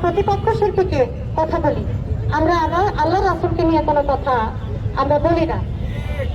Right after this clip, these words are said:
সেই কথাটা কেটে শুধু অল্প একটু কথা ছেড়ে দেওয়া হয়েছে, আর বাকিটুকু উনি যে ক্ষমা চাইছে, উনি যে মাপ চেয়ে নিছে আগে, সে কথাটা তারা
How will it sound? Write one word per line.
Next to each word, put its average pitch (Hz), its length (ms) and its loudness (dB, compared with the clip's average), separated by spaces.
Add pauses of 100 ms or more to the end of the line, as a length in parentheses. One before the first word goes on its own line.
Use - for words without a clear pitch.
(120)
সেই 381 200 4 (100)
কথাটা 403 380 2 (680)
কেটে 370 320 2 (680)
শুধু 381 260 4 (600)
অল্প 381 280 2 (140)
একটু 392 160 0 (120)
কথা 320 260 -2 (1000)
ছেড়ে 370 240 2
দেওয়া 339 280 2
হয়েছে, 320 340 2
আর 302 140 2
বাকিটুকু 349 500 0
উনি 320 160 4
যে 349 80 0
ক্ষমা 349 360 2
চাইছে, 311 320 2 (420)
উনি 311 220 4
যে 339 60 4
মাপ 339 280 2
চেয়ে 349 240 2
নিছে 320 220 0 (120)
আগে, 311 200 0 (420)
সে 311 80 2 (100)
কথাটা 285 360 2 (880)
তারা 277 260 2